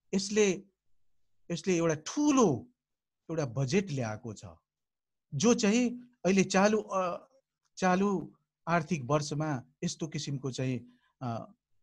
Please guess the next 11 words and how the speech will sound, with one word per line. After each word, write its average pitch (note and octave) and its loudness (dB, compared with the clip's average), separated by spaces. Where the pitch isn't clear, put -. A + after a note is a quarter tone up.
अ, A#2+ -10
चाहिँ D3+ 0
बजेट D#3 0
छुट्याएको B2+ -4
होइन। C3 -4
मलाई D#3 2
लाग्छ G#3 4
यो E3+ -4
सङ्घीयताको A#3 0
लागि G3+ 0
जुन F3+ -2